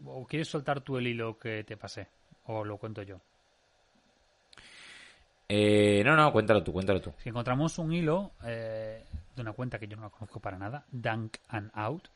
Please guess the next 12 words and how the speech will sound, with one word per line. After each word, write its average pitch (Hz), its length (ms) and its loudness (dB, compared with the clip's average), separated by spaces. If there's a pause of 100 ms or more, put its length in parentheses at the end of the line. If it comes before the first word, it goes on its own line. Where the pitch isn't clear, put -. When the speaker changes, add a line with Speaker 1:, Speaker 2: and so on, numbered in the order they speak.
(600)
Speaker 1:
eh, 135 520 2
que 135 140 0
<laughs> - 100 -8
dice 180 200 -2
cositas 160 420 -4
como, 151 220 0
aparte 127 200 -4
de 147 40 -2
lo 139 40 -8
que 147 60 -2
hemos 127 160 -2
dicho, 165 320 -6